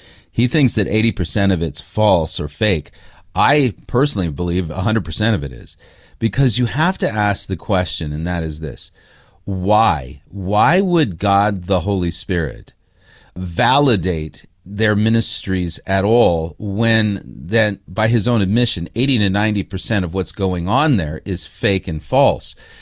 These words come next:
This is a breaking of the, uh, second commandment, uh, that we shall not take the name of the Lord our God in vain. They are legitimately deceiving in the name of God. They are saying, "God told me something," when God hasn't told them something.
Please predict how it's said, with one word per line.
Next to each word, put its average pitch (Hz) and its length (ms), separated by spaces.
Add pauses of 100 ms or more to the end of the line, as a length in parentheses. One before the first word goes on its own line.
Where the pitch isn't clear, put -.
(140)
This 131 300
is 185 160
a 185 60
breaking 101 760
of 95 400
the, 95 400
uh, 90 60
second 101 480
commandment, 98 680 (440)
uh, 95 140
that 107 160
we 117 100
shall 113 220
not 101 260
take 104 300
the 95 80
name 90 260
of 87 60
the 95 80
Lord 87 320
our 90 160
God 80 340
in 92 200
vain. 98 560
They 127 180
are 110 180
legitimately 104 840
deceiving 101 1000
in 127 300
the 131 80
name 101 400
of 92 180
God. 110 460 (460)
They 110 240
are 110 100
saying, 101 280
"God 127 280
told 165 420
me 110 100
something," 92 420
when 78 100
God 80 200
hasn't 113 280
told 131 220
them 85 160
something. 71 400